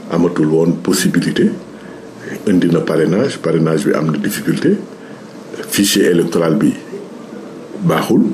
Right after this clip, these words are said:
mais, ah, euh, au temps de, euh, que Ablaye Wade moom, li mu wax mooy bi nga xam ne xuloo bi moom it metti woon na, mu daal di nekkoon,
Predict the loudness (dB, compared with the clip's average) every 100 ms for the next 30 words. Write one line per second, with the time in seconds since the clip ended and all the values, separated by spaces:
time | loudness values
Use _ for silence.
0 | -4 -12 -12 -12 -10 -10 -2 2 4 6
1 | 4 2 -2 -12 -16 -16 -16 -16 -18 -10
2 | -4 -2 2 4 6 4 4 2 2 2
3 | 4 2 2 2 4 2 2 2 4 2
4 | 2 0 0 -2 -4 -16 -20 -20 -14 -4
5 | 2 4 6 4 0 -8 0 2 4 4
6 | 2 2 2 2 0 2 2 0 0 0
7 | 0 -2 -2 -2 0 2 2 -2 -6 -10
8 | -16 -16 -16 -16 -16 -14 -6 0 2 2
9 | 2 0 0 2 0